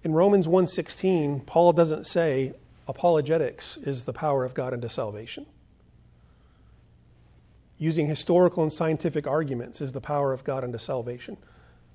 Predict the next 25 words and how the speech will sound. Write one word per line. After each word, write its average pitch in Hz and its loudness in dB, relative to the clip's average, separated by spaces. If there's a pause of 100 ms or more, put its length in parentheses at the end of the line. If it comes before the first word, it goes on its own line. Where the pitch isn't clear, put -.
(200)
The - -6
gospel 139 -4
is. - -16 (920)
The 156 -2
word 196 6
of 170 4
God 170 2
is - -12
the 143 -2
p-, - -16
power 165 6
of 139 -2
God 151 4
unto 156 2
salvation. 139 2 (560)
And 175 -2
so 180 6
unbelieving 208 6
skeptics, 185 4
they 170 4
will 165 8
always 196 6
want 185 4
more 165 6
evidence, 156 0